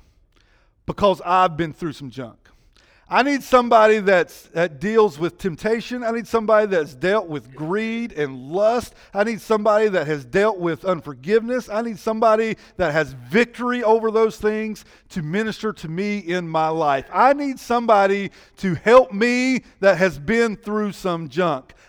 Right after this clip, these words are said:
I want you to know that you're going through your junk. You've been through your junk. Don't waste it. The Lord can use it. The Lord can use you because you've been there, you can minister there.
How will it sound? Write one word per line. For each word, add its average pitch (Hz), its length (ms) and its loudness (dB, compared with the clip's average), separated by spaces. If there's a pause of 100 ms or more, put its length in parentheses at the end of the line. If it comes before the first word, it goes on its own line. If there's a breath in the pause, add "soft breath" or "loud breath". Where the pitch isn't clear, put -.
I 185 140 6
want 247 280 2
you 311 380 4
to 247 160 -2
know 165 480 0 (220 soft breath)
that 196 180 2
you're 233 180 0
going 233 500 4
through 262 220 -2
your 240 220 0
junk. 247 480 0
You've 175 340 -6
been 247 240 0
through 254 300 -6
your 240 140 -4
junk. 240 500 -2 (520 soft breath)
Don't 233 300 8
waste 233 440 4
it. - 320 -8 (720)
The 202 120 4
Lord 254 440 6
can 254 200 -2
use 247 380 0
it. - 260 -8 (480)
The 202 120 4
Lord 262 400 6
can 254 180 -2
use 247 420 0
you 254 320 2
because 214 480 0
you've 240 280 0
been 294 260 0
there, 294 480 4 (220 soft breath)
you 240 200 2
can 247 260 -2
minister 247 460 0
there. 165 460 -2